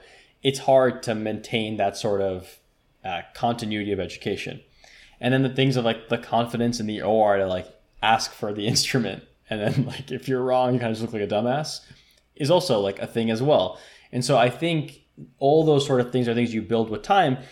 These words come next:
but they all factor into the way your autonomy is shaped over time. I mean, certainly, I'll say for my program, I think people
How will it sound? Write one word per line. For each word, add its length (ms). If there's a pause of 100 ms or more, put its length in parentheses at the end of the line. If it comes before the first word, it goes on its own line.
(180)
but 300
they 160
all 180
factor 560
into 300
the 120
way 240
your 300
autonomy 880 (240)
is 100
shaped 380
over 240
time. 380 (440)
I 80
mean, 160
certainly, 760
I'll 100
say 120
for 80
my 80
program, 360
I 80
think 200
people 460